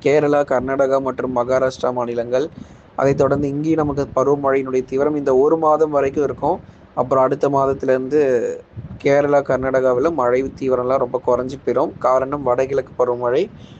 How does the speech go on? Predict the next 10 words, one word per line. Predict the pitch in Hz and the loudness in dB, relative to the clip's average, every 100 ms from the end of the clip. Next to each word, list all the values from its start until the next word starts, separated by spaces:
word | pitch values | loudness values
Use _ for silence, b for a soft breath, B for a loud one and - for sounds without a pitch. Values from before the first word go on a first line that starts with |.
| B | B
ஆரம்பிக்கிறதுனால | - 131 139 135 - 135 123 120 | 0 2 2 -2 -4 -4 -2 0
அங்க | 156 151 147 | 0 0 0
தென்மேற்கு | 151 143 131 135 135 131 | 0 -2 -2 -4 -4 -2
பருவமழையினுடைய | 127 127 127 123 120 120 123 | 0 0 0 -2 -2 -6 -6
தீவிரம் | 120 117 131 170 | -6 -4 -4 -4
குறைய | - 123 127 123 | -2 2 2 2
வாய்ப்பு | 120 120 - | 2 0 -6
இருக்கு. | 120 156 | 0 2
அடுத்த | 127 127 131 | 2 -2 -2
மாதத்திலிருந்து | 123 123 120 117 113 127 | -2 -2 -4 -10 -6 -4